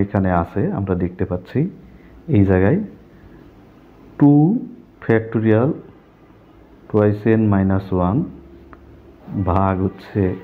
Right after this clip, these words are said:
আমাদের নিচে এখানে দেখতে পাচ্ছি factorial n minus one into হচ্ছে factorial n।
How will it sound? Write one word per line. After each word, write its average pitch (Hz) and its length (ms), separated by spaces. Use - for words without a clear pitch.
আমাদের 98 280
নিচে 95 260
এখানে 92 220
দেখতে 98 240
পাচ্ছি 95 220
factorial 104 520
n - 20
minus 101 300
one 147 100
into 95 220
হচ্ছে - 200
factorial 123 440
n। - 20